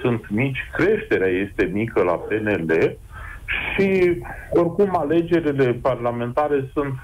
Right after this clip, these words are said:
foarte departe. Singurul lucru pe care îl vom vedea, uh, legat de acest sondaj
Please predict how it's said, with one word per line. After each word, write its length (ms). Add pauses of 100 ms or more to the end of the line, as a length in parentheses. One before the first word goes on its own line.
foarte 360
departe. 760 (760)
Singurul 360
lucru 280
pe 120
care 200
îl 100
vom 260
vedea, 460
uh, 800
legat 440
de 140
acest 380
sondaj 480